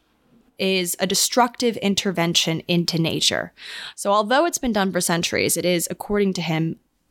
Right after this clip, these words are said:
an example of humanity's meddling in nature and creates more problems than it's worth. So not only,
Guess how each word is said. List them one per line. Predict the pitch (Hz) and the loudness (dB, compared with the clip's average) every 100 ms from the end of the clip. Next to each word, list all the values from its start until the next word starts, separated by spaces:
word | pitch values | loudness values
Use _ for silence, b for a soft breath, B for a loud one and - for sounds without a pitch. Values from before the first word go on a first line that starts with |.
| _ | _
an | 190 185 | 0 0
example | 180 220 196 190 | 0 0 0 0
of | 185 | -2
humanity's | - 202 202 196 185 175 | 0 2 2 0 -2 0
meddling | 175 175 175 165 98 160 | 2 2 2 0 -4 -4
in | - 175 | 0 2
nature | 175 170 - 160 | 2 2 0 -2
and | 151 | -4
creates | - 190 185 | 0 0 2
more | 190 185 185 | 0 2 0
problems | - 196 180 170 160 160 160 B B B B B | -2 0 2 2 -2 -2 -4 B B B B B
than | 180 170 | 0 0
it's | - | -2
worth. | 247 294 - - - _ _ _ _ _ _ - | 2 2 2 -4 -20 _ _ _ _ _ _ -8
So | - 233 208 196 190 190 _ _ _ _ _ _ _ _ | -2 2 2 2 0 -6 _ _ _ _ _ _ _ _
not | 214 220 - | 2 2 4
only, | 269 269 208 220 247 | 2 2 2 0 -2